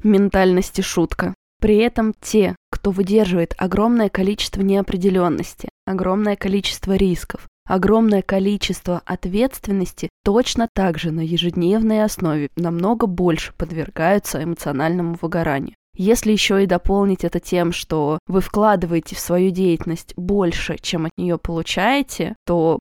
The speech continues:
будьте уверены, вы точно так же попадаете в группу риска. Какие же есть причины? Не признаки, которые мы обсуждали раньше, а именно причины эмоциональной опустошенности.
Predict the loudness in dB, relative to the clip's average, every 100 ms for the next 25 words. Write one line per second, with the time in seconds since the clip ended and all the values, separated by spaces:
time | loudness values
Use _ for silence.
0 | -2 -4 -2 0 -2 2 2 2 0 -2
1 | -4 -4 -4 -2 -2 -2 -2 -4 -6 -6
2 | -4 -2 -2 -2 -6 -4 -6 -4 -8 -8
3 | -6 -4 -4 -8 -14 -16 _ _ -2 -2
4 | 0 2 2 2 0 0 -2 -4 -12 -2
5 | -2 0 -4 -2 0 0 -2 -4 _ -2
6 | 0 2 2 2 4 2 2 -14 -12 -6
7 | -4 -2 -4 -8 -4 -2 0 -2 -2 -6
8 | -4 0 2 2 2 -2 -4 -4 0 2
9 | 0 -2 -2 -2 0 0 2 2 2 0
10 | -4 -6 -4 -4 -4 -6 -12